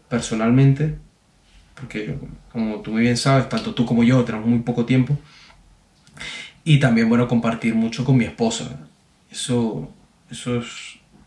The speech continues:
fue una de las cosas positivas que, que me dio el coronavirus. Y bueno, tuve suerte que ni yo ni ningún familiar salimos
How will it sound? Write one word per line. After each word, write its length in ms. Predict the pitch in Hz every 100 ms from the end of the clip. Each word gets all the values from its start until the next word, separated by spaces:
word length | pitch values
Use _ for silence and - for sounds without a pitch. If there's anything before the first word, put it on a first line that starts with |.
| _ _ _ -
fue 200 | - 117
una 200 | 117 120
de 60 |
las 80 | 117
cosas 240 | 117 117 131
positivas 520 | 120 - 117 107 107
que, 340 | - 120 - - _ - _ _ _ _ _
que 140 | 113
me 160 | 107 107
dio 360 | 104 104 104
el 140 | 110 113
coronavirus. 560 | 123 107 98 101 101 - - - - - - _
Y 160 | 123
bueno, 200 | 120 110 107
tuve 180 | 113
suerte 320 | 113 131 117 139
que 80 |
ni 140 | 123 113
yo 160 | 131
ni 80 | 127
ningún 360 | 113 110 110 117
familiar 600 | 135 131 117 127 151 - _ _ _
salimos 1200 | - 123 113 110 110 117 120 117 110 - -